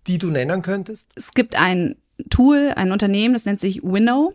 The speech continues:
Speaker 2: und da gehen wir in unsere Abfälle mal rein und zwar in die Abfälle von Restaurants.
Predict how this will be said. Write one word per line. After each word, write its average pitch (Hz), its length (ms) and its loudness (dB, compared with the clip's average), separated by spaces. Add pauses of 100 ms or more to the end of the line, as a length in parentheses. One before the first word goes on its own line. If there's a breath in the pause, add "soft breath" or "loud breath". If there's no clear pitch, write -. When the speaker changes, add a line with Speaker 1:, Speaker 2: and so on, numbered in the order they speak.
Speaker 2:
und 202 380 -4
da 196 220 -4
gehen 202 260 0
wir 208 500 0
in 190 260 -2
unsere 196 340 -4
Abfälle 165 380 0
mal 151 140 0
rein 160 360 0
und - 160 -2
zwar - 200 0
in 233 80 4
die 196 80 0
Abfälle 196 340 0
von 185 140 -4
Restaurants. 175 640 -2